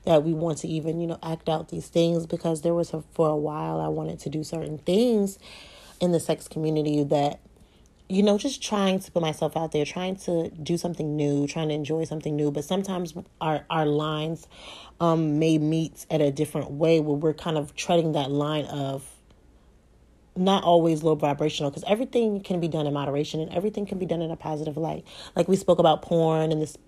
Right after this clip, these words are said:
you know, sexual deviant. We've spoken about succubuses and incubuses. We've spoken about, you know, Kama Sutra and the different positions. We've spoken about a lot of things on this podcast.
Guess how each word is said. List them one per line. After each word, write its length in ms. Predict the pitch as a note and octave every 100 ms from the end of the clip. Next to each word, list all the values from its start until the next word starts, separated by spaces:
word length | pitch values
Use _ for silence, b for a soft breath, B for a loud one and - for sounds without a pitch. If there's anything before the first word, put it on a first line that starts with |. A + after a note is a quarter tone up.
| _
you 100 | -
know, 80 | E3+
sexual 360 | D3+ D#3+ - D3+
deviant. 300 | E3 E3 D3+
We've 120 | D#3+
spoken 420 | - - E3 D#3+
about 300 | D3 C#3+ C#3
succubuses 640 | - F3 - D3+ D3 D#3+ D3
and 140 | C#3+
incubuses. 640 | - F#3 F#3 D3 C#3+ C#3+ D3
We've 160 | E3+
spoken 400 | - - D#3+ E3
about, 400 | D#3 D3 C#3+ C#3 B B B
you 80 | -
know, 100 | E3
Kama 300 | D#3 E3+ D#3+
Sutra 420 | D3 - F#3+ E3+
and 120 | D#3 D3+
the 60 |
different 240 | D3 D3+ D3+
positions. 420 | D3 F3 F3+ D#3+
We've 120 | G3
spoken 300 | G3 G3+ G#3
about 160 | F#3 E3+
a 40 |
lot 200 | D#3+ D3
of 80 | D3+
things 220 | D#3+ D#3
on 80 | E3
this 120 | D#3+
podcast. 560 | - D#3+ - D#3 D#3